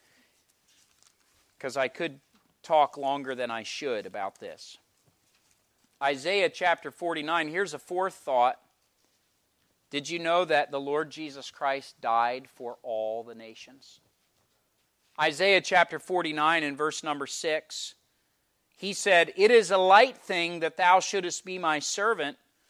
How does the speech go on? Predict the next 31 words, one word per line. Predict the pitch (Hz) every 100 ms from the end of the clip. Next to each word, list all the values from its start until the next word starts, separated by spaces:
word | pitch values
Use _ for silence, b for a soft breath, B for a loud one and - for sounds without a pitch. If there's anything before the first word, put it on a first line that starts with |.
| _ _ _
to | - 185
raise | 185 214 240 185
up | 214 208
the | 190
tribes | - 202 196 202 160
of | 151
Jacob | 127 175 202 180 160
and | 170
to | 151 175
restore | 165 - - 220 240
the | 214
preserved | - 185 156 185 196 165
of | 160
Israel. | 202 165 151 -
I | 196 247 302
will | 277 262
also | 190 202 240 254 - 220
give | 196 214 226 185
thee | 202
for | 190 202 185
a | 170
light | 170 190 220 269 - -
to | 262
the | 233
Gentiles, | 196 175 240 262 226 196 175 165 165 165 - - _ _ _ _ _ -
that | 156
thou | 202 202 233
mayest | 226 220 190 -
be | 202 202
my | 190 185
salvation | - 202 180 180 190 208 - 185